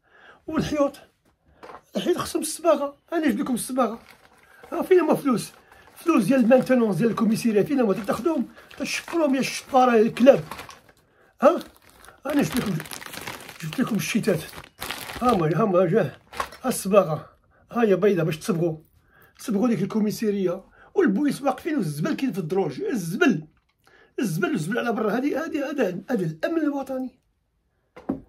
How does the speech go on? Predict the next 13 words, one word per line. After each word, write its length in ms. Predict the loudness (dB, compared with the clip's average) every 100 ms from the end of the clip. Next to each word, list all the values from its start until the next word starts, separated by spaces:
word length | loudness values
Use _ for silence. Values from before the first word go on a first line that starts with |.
| -16 -16 -20 -14 -6
هذا 160 | 0
الأمن 340 | 0 0 -2 0
الوطني. 560 | 0 2 0 0 -4 -10 _ _ _ -20 -20 _ _ -6
إدارة 380 | 0 2 2 0
الأمن 300 | -4 0 2
الوطني. 520 | 0 0 0 -2 -10 _ _ _ _ _ -14
وشوف 220 | -8 -8
كي 140 | -6
دايرة. 400 | -6 -4 -6 -10 _ _ -20 _ _ -20 -20 -6
واحد 260 | -4 -2 -4
الحالة. 680 | -6 -6 -4 -4 -6 -10 -18 _ _ _ _ -12
الحيوطة 360 | -8 -8 -8
كحلين. 600 | -10 -6 -4 -4 -4 -8